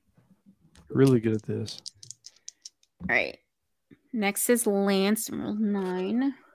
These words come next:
Speaker 1: Uh, let's do it. Let's go ahead and win this game.
Speaker 2: All right, so landed on random, and your category is tech.
Speaker 1: Easy. Let's do it.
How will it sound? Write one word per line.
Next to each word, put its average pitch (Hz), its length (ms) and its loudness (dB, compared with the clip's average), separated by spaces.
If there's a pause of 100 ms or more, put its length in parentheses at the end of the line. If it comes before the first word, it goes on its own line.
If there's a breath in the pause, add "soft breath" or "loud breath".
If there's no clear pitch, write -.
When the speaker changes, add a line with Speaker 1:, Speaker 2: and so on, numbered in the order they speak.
(100)
Speaker 1:
Uh, 131 200 2
let's 139 160 0
do 233 380 4
it. 247 200 -4
Let's 226 280 0
go 220 200 2
ahead 208 280 4
and 220 180 2
win 226 160 4
this 320 160 0
game. 220 600 0 (1000)
Speaker 2:
All - 60 -20 (360)
right, - 200 -14
so 202 140 -6
landed 196 360 4
on 208 200 6
random, 185 760 6 (540)
and 190 100 -2
your 180 120 -2
category 202 680 8
is 180 380 6
tech. - 560 2 (880)
Speaker 1:
Easy. 101 440 -2 (180)
Let's 104 120 -8
do 92 220 -6
it. - 120 -8